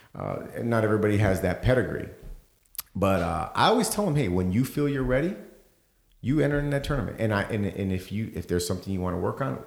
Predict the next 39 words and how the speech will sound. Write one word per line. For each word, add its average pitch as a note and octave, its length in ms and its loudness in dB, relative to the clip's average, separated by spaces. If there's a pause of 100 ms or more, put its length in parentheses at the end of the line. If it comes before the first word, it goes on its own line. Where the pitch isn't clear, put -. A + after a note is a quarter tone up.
I - 120 -4
will G#3+ 100 -2
work - 220 0
on F2+ 160 -2
it F2 40 0
with F2 160 -4
you E2+ 100 -6
specifically, - 640 -6 (580)
you - 120 -8
know. E2+ 180 -4
And F#2 220 -2
if F#2 160 -2
you F#2+ 80 2
have G#2 140 2
a F#2 60 0
lot E2+ 140 2
of E2+ 60 0
your F2+ 100 -4
classmates C3 640 -6
that - 240 -4
wanna F2 160 -2
compete F#2 360 -6
at F2+ 120 -8
the - 40 -14
same G2+ 200 -6
time, A2 300 -6
we'll, F2+ 280 -6
you F2+ 80 -6
know, F2 220 -6
we'll F#2 140 -6
do A2+ 100 -4
a C3 40 -4
training E3+ 280 -6
camp. - 260 -6
We'll F#2+ 120 -2
have C3 160 -2
fun D3 260 -4
with F2 160 -8
it. - 100 -16